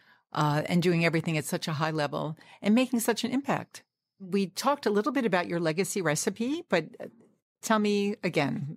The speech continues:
of, of all of the recipes that you've created, you feel the tapioca with the pandan or the pandan syrup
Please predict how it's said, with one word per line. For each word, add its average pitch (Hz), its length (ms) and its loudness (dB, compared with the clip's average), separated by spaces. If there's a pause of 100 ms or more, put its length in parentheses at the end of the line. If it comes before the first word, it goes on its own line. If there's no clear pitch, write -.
of, 160 300 -8
of 160 140 -4
all 226 200 2
of 214 100 0
the 214 80 2
recipes 196 480 0
that 202 120 0
you've 185 160 -2
created, 160 480 0
you 170 80 -2
feel 175 240 2
the 151 340 0
tapioca 175 640 -2
with 156 180 -2
the 151 100 0
pandan 180 580 2
or 165 80 -2
the 151 100 0
pandan 165 480 0
syrup - 500 0